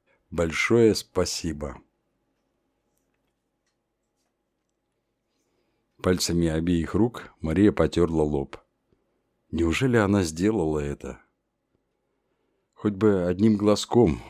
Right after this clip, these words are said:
увидеть лица родных, когда они прочитают ее послание. Про браслет знали только они трое.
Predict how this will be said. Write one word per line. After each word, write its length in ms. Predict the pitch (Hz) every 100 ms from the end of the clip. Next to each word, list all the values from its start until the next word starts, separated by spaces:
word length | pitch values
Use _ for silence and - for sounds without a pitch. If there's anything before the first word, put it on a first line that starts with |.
| -
увидеть 600 | 85 82 98 87 - -
лица 320 | 90 90 87
родных, 520 | 82 73 85 98 - _ _ _ _
когда 280 | - 78 90
они 180 | 87 90
прочитают 640 | 78 92 - - 110 90 85
ее 160 | 82
послание. 680 | 78 85 - 85 69 65 62 _ _ _ _ _ _ _ _ _ _ _ _ _
Про 180 | - 90
браслет 560 | 90 101 - 131 131 - -
знали 420 | 78 78 101 101
только 460 | 90 107 98 - 92
они 320 | 85 85 87
трое. 480 | - 92 80 71 69